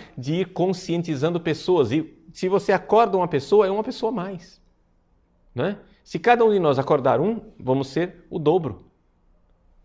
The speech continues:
E aí vamos conseguir fazer algo.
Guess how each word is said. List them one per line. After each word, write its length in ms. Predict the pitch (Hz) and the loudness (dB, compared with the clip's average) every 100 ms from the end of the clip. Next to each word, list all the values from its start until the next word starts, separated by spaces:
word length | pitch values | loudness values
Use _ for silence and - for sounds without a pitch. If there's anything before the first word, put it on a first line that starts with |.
| - | -10
E 60 | |
aí 340 | 101 135 190 - - _ _ | -6 -6 -8 -14 -20 _ _
vamos 540 | - 107 117 185 - - _ _ _ _ | -10 -6 -4 -6 -12 -20 _ _ _ _
conseguir 580 | - 120 - 104 107 196 | -6 -6 -6 -10 -8 -10
fazer 380 | - 151 135 185 | -8 -8 -6 -4
algo. 380 | 175 185 - | -4 -4 -8